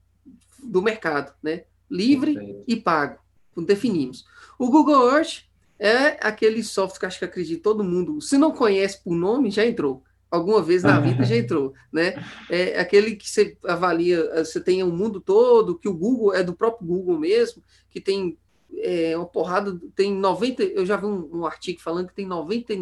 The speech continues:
Speaker 1: noventa e oito a nove-, noventa a noventa e oito por cento da população, é, mundial, o, é, é, de humana dentro do software,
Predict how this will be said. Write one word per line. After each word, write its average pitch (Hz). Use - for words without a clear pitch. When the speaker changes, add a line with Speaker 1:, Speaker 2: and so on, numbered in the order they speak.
Speaker 1:
noventa 220
e 202
oito 240
a 220
nove-, 170
noventa 269
a 214
noventa 220
e -
oito 233
por 233
cento 226
da 196
população, 214
é, 196
mundial, 208
o, 208
é, 175
é, 165
de 170
humana 233
dentro 233
do 196
software, -